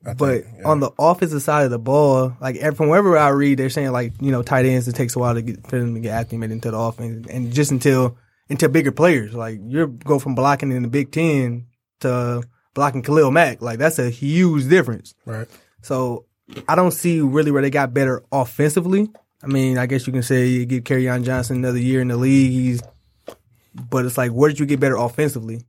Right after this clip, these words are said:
Speaker 2: Like, yeah, you sure up, you didn't really sure up the decent defensive side of the ball either, 'cause now your secondary is still lacking. So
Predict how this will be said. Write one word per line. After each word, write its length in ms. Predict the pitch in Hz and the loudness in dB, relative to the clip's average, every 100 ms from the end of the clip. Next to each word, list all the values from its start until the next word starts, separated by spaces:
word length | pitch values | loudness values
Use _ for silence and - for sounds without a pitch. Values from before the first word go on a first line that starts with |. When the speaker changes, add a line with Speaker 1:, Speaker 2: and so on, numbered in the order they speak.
| _ _ - | _ _ -12
Speaker 2:
Like, 180 | 135 117 | -8 -4
yeah, 140 | 143 | 0
you 120 | 135 147 | 0 0
sure 340 | 165 160 151 | 2 4 4
up, 220 | 139 131 | 2 -4
you 140 | 143 170 | 0 4
didn't 140 | 175 | 6
really 140 | 156 | 4
sure 180 | 131 170 | 4 2
up 80 | 139 | 2
the 60 | 117 | 2
decent 500 | 165 214 151 117 127 | 2 2 0 -2 -2
defensive 340 | 180 156 123 | 0 0 -2
side 200 | - 139 | 0 0
of 40 | 127 | 0
the 60 | |
ball 260 | 127 139 127 | 0 0 4
either, 220 | 190 139 | 2 2
'cause 160 | 127 139 | 0 0
now 100 | 143 | 0
your 140 | 131 | 0
secondary 440 | - 160 139 135 123 | 0 0 0 -2 -4
is 60 | |
still 200 | 120 131 | -2 -2
lacking. 420 | 117 139 120 107 - _ _ _ _ _ _ _ _ | 0 0 -2 -8 -20 _ _ _ _ _ _ _ _
So 340 | 110 107 120 | -8 -8 -8